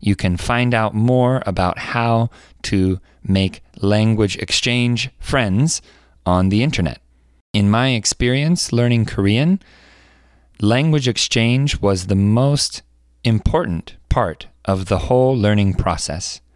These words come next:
because I became very good friends with my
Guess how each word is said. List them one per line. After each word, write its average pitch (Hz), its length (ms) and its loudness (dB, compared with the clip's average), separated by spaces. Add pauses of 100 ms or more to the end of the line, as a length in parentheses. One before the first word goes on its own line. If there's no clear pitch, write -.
(640)
because 107 720 -2 (360)
I 107 220 0
became 98 540 0
very 123 380 2
good 135 300 -2
friends 123 640 -2 (160)
with 104 240 0
my 107 340 2